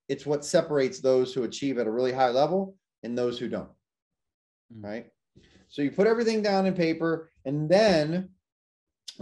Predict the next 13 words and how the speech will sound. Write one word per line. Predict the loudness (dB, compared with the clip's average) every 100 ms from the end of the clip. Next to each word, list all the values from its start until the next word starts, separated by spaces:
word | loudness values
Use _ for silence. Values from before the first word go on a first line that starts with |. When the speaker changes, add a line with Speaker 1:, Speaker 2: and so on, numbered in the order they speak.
| -2
Speaker 1:
I | 2
really | 4 6 6
believe | 4 2 2 0
that | -4
the |
final | -2 0 0 0
step, | 0 2 2 -4 _ _ _ _ _ _ _
I | 0
don't | 2
care | 2
who | 2 2
you | 4
are, | 4 2 -2